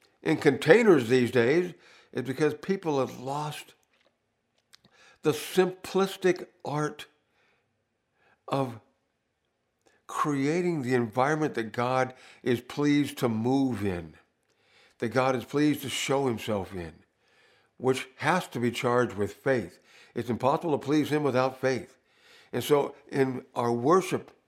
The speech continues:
and our praise, and, I mean, instead of singing songs about God, how about we sing songs to God? Or mix a little bit. We can sing about him as well because that's praising,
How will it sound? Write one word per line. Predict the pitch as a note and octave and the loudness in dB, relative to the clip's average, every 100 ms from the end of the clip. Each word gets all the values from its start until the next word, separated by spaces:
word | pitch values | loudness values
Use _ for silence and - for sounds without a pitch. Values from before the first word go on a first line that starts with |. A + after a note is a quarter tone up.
| - | -10
and | A#2 A#2 | -8 -4
our | G#2+ A2+ | -2 -2
praise, | - - D3 D3 | -2 0 2 2
and, | A#2 A#2 - - - _ _ | -2 -4 -8 -20 -20 _ _
I | - B2 | -6 -4
mean, | C3+ C#3 | -2 -2
instead | B2+ F#3 | -2 -2
of | F3+ | -2
singing | - F3 F#3 D3+ | -2 -2 0 0
songs | A#2+ D#3 D3+ C#3+ - | 0 0 2 0 -4
about | A#2+ G2+ C3+ E3 F#3+ | -8 -4 -2 -2 -4
God, | A2+ G2 F#2 A2+ - - - - | -4 -4 -4 -8 -14 -20 -20 -6
how | D3+ | -2
about | G#3 F#3+ | -2 -2
we | C#3+ | -4
sing | - D#3+ | -2 -4
songs | C#3 D#3 C#3+ C#3 - | -4 -4 -2 -4 -6
to | - G#3 F#3+ | -2 0 0
God? | A#2 F2 - - _ - - | -4 -6 -8 -18 _ -20 -6
Or | - | -2
mix | G#3 B3+ B3+ | 0 0 0
a | |
little | - C#3 A2+ | 0 0 0
bit. | B2 A2+ | -2 -2
We | - | -4
can | A3 | -2
sing | G3 D#3 | 0 0
about | G#2+ A#2+ C3+ C#3+ | -2 0 0 0
him | A#2 | -2
as | B2 A2 | -4 -2
well | C#3+ E3+ | 0 0
because | C#3 - A2+ - - - _ - | -2 -4 -6 -6 -20 -20 _ -6
that's | - - | -6 -6
praising, | - B2 A2+ G2+ C3+ F3+ | 0 2 2 0 -4 -6